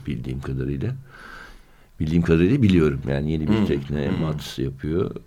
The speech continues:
Speaker 1: Onunla yarışacak bundan sonra. Peki, e,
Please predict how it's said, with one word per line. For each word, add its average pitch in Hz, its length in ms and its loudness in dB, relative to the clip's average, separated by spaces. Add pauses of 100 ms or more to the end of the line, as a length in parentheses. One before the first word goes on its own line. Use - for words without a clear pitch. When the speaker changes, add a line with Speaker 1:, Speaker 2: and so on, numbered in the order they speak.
(120)
Speaker 1:
Onunla 76 280 -2
yarışacak 67 480 -6
bundan 58 260 -8
sonra. - 260 -12 (840)
Peki, 160 420 6 (400)
e, 107 60 6